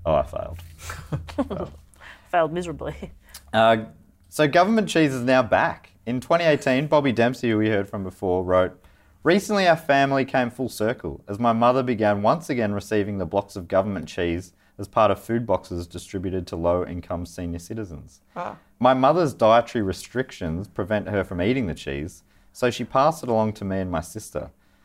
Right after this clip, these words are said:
Speaker 1: Seeing the same brick-shaped boxes I know so well, I immediately felt the old familiar co-,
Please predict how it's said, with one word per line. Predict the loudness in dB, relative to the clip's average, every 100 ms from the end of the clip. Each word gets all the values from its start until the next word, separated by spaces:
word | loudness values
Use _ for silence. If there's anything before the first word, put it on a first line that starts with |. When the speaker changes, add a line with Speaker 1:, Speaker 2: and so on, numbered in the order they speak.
| _ _
Speaker 1:
Seeing | -4 -2
the | -2
same | -2 -2 -2 -2
brick-shaped | -2 -2 0 0 2
boxes | 0 -2 -2 0
I | 0
know | 2 0
so | 0 0 2
well, | 2 0 0 -6 _ _
I | -4 -2
immediately | 0 0 0 -2 -4
felt | -8 0 2 2
the | 0
old | 0 0 -4
familiar | -8 -6 -4 -4
co-, | -6 -14